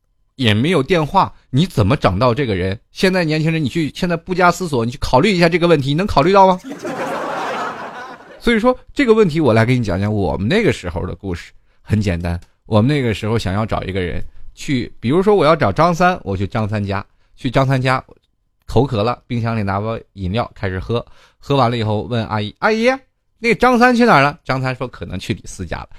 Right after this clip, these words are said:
于是我我们又开始转战去李四家，去李四家，就李四在，李四不在，张三不在李四家，我就问这个李四：“我说，哎，看见张三了？哎呀，那肯定去那个哪儿了。”肯定去王二麻子那儿了，走吧。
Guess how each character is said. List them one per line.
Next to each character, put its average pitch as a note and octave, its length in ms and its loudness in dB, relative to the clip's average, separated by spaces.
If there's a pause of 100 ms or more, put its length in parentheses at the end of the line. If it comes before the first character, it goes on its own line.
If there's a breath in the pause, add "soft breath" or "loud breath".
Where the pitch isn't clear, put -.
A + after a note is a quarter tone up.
于 G2 100 0
是 G#2 140 2
我 F2+ 480 -2 (140)
我 F#2+ 180 -2
们 F2 140 0
又 G#2+ 120 2
开 F#2 160 -4
始 F#2+ 100 0
转 E2+ 220 -6
战 F#2 160 -4 (180)
去 - 240 -4
李 E2 140 -10
四 - 160 -14
家， E2+ 160 -10 (380)
去 C4 140 -2
李 G3 120 2
四 G3+ 140 -4
家， G#3 320 0
就 B3 140 0
李 C3 140 0
四 E3+ 180 -6
在， D#3 200 -2 (180)
李 B2+ 140 -6
四 A3 220 -6
不 F#3+ 100 -12
在， A#3 220 -6 (160)
张 A3+ 160 -2
三 A#3 180 0
不 G#3 80 -4
在 A#3 160 0
李 C#3+ 120 0
四 D3 140 -6
家， C#3+ 160 -4
我 D3 100 -2
就 F3+ 160 -4
问 F3+ 240 -4 (240)
这 E3+ 140 -6
个 D#3 120 -2
李 A#2+ 120 -4
四： D#3 160 -8
“我 C3+ 120 -2
说， G3+ 160 -6 (120)
哎， G#3+ 180 -2
看 A#3+ 200 -2
见 G#3 140 -2
张 G3 140 2
三 F#3+ 140 0
了？ D#3+ 120 -4 (180 soft breath)
哎 E2+ 100 -8
呀， D#2+ 120 -10
那 C3 180 -4 (300)
肯 - 160 -6
定 G3+ 140 -2
去 B3+ 120 -8
那 C#4 60 -4
个 E4+ 60 -6
哪 G#3 140 2
儿 G2+ 60 -4
了。” D3+ 160 -2 (320)
肯 G#2+ 140 -2
定 G3 100 0
去 B3 220 -6
王 C3+ 160 -2
二 A3+ 80 2
麻 A2+ 220 -6
子 F#3+ 80 -4
那 A#3 80 -4
儿 G#3 80 -2
了， D3+ 80 -10 (180)
走 - 100 -4
吧。 C#4+ 140 4